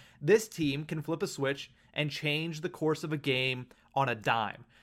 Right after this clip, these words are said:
And that's what we saw on Monday night. Like I mentioned, Tristan Jarry, seven goals allowed in the previous two periods. That's the third period of the Kings game and the first period of this game against the Golden Knights. The Penguins gave up a power play goal in the first period, something that they don't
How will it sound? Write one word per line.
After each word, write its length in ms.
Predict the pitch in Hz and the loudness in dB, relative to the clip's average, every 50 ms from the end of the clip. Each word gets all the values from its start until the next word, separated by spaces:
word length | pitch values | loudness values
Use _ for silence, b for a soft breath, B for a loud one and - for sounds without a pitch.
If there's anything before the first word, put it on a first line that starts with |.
| b | b
And 180 | b 131 131 131 | b -2 2 6
that's 220 | 147 156 170 - | 6 6 6 4
what 140 | 180 180 165 | 2 0 0
we 100 | 147 151 | 2 0
saw 280 | 143 - 165 151 139 135 | 0 4 4 4 6 4
on 120 | 131 131 | 4 2
Monday 300 | 131 127 127 123 123 120 | 0 -2 0 2 0 2
night. 240 | 110 113 101 - - - | 2 0 -2 -4 -8 -4
Like 200 | - 123 123 143 | -4 -2 0 2
I 60 | 139 | 2
mentioned, 360 | 135 127 117 - - 110 - | 2 0 -2 -2 -6 -10 -10
Tristan 240 | - 156 147 - 143 | -8 -8 -8 -6 -4
Jarry, 200 | 131 131 117 117 | -2 0 0 0
seven 420 | - - - 180 180 170 190 185 165 | -2 -4 2 4 4 4 4 0 2
goals 220 | 156 151 156 143 | 4 4 4 4
allowed 360 | 147 135 135 135 135 135 135 - - | 4 6 8 10 10 10 8 6 0
in 80 | 120 | -4
the 80 | 117 113 | -6 -6
previous 380 | - - 147 143 135 131 - | -4 -2 0 0 0 0 -2
two 140 | - 147 139 | -2 -4 -4
periods. 360 | 139 - 135 120 113 110 98 | -4 -2 -2 -2 -2 -2 0
That's 220 | 104 117 113 - - | 0 0 0 0 -2
the 180 | 123 117 104 b b b b b b _ | -6 -6 -8 b b b b b b _
third 300 | - 180 185 190 180 185 | 4 6 6 6 4 0
period 380 | - - 175 175 175 175 170 160 | 0 2 4 4 6 4 4 4
of 120 | 143 127 | 2 0
the 80 | - 123 | -2 -4
Kings 320 | - - 180 196 196 160 | -2 -2 0 0 0 0
game 340 | 151 175 175 175 175 170 151 b b b b b | 2 4 4 4 4 2 -2 b b b b b
and 80 | - 131 | -6 -6
the 40 | 123 | -6
first 280 | - - 147 147 143 - | 0 4 4 4 4 2
period 440 | - 143 143 143 143 143 139 139 - b b b b - | 2 4 4 6 6 6 4 2 0 b b b b 0
of 140 | 143 117 117 | 0 4 4
this 160 | 151 139 143 | 4 4 4
game 180 | - 143 135 131 | 2 0 2 2
against 260 | 131 120 127 110 - - | 0 0 0 -2 -4 -4
the 60 | 120 | -2
Golden 280 | 131 135 131 117 123 | -2 0 0 -2 -2
Knights. 320 | 123 127 123 110 - - - b b b b | 0 0 0 0 -2 -6 -14 b b b b
The 60 | 143 | -4
Penguins 300 | 139 165 170 175 175 147 135 | 0 2 2 4 2 4 4
gave 140 | 185 185 175 | 4 4 4
up 120 | 156 - | 2 0
a 60 | 170 | -2
power 300 | - - 170 190 226 220 | 2 6 8 8 8 8
play 200 | 220 196 175 165 | 8 6 4 6
goal 120 | 147 151 143 | 6 6 4
in 60 | 131 | 4
the 60 | 123 | 2
first 240 | - 135 123 110 - | -2 -2 -4 -2 -2
period, 340 | - 131 123 113 110 101 - | -2 0 0 0 -2 -2 -2
something 260 | 151 143 160 165 151 | -2 -2 -2 0 0
that 120 | 143 139 | 0 0
they 100 | 156 156 | 0 0
don't 200 | 147 156 151 147 | 2 0 -2 -2